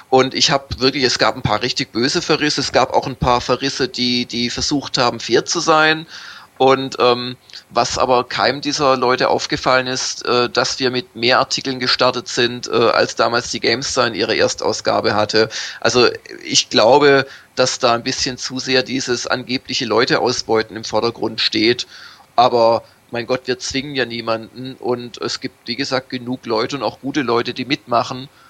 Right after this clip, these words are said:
Und, äh, mehr kann ich grad nicht sagen. Also ich, ich würd lügen, wenn ich jetzt sagen würde, ich hab da den wahnsinnigen Plan, wo das in einem halben Jahr steht. Aber es ist so, dass das angenommen wird von ein paar Leuten und, und spannend ist. Also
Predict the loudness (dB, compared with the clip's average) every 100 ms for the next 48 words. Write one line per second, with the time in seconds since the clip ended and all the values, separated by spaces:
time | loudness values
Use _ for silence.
0 | _ _ _ 2 2 -2 -2 2 4 4
1 | 0 0 0 2 0 0 0 0 0 -2
2 | 0 2 2 2 -2 0 2 0 0 0
3 | 0 -2 -2 -2 -4 -2 -2 0 -6 0
4 | 2 2 0 -2 0 0 -2 -2 -2 0
5 | 0 0 0 -2 -6 -8 -8 -2 2 2
6 | 0 -6 -4 -4 -4 -2 2 2 2 0
7 | 2 2 4 4 4 2 -8 -18 -18 -20
8 | _ 4 6 6 6 6 6 4 0 -2
9 | 2 4 6 4 2 0 -2 0 -2 0
10 | 0 2 0 0 -2 2 0 0 0 2
11 | 4 2 2 -4 -6 -2 0 -2 -2 -2
12 | 2 2 4 4 2 2 0 2 2 4
13 | 4 4